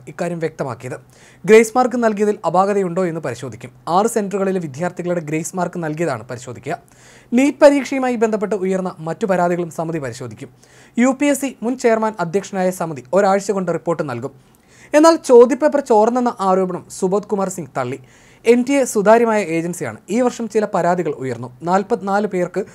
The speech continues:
ഗ്രേസ് മാർക്ക് നൽകിയതോടെ മുഴുവൻ മാർക്ക് കിട്ടി. ആറ് സെന്ററുകളിലാണ് സമയക്രമത്തിന്റെ പരാതി ഉയർന്നത്. അവിടുത്തെ വിദ്യാർത്ഥികൾക്കാണ് ഗ്രേസ് മാർക്ക് നൽകിയതെന്ന് എൻ ടി എ ചെയർമാൻ വാർത്താ സമ്മേളനത്തിൽ പറഞ്ഞു. പക്ഷേ വിദ്യാർത്ഥി സംഘടനകളും അധ്യാപകരും ഉന്നയിച്ച പ്ര-,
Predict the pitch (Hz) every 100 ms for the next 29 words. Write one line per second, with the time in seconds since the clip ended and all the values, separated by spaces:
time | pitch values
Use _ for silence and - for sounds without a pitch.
0 | - - 185 208 226 226 220 180 180 180
1 | 160 131 185 220 240 196 165 - 117 139
2 | - - - - 247 294 320 254 233 233
3 | 202 170 185 190 190 214 208 185 185 170
4 | 165 156 143 - 131 123 113 - _ -
5 | 160 185 214 185 131 185 180 190 180 180
6 | 180 170 185 196 190 190 170 170 185 151
7 | 196 - - - 214 208 220 208 196 190
8 | 160 170 170 - 185 170 170 135 127 131
9 | 120 190 _ _ _ 254 262 294 269 185
10 | 240 247 262 233 226 226 214 175 160 185
11 | 190 202 196 180 175 185 -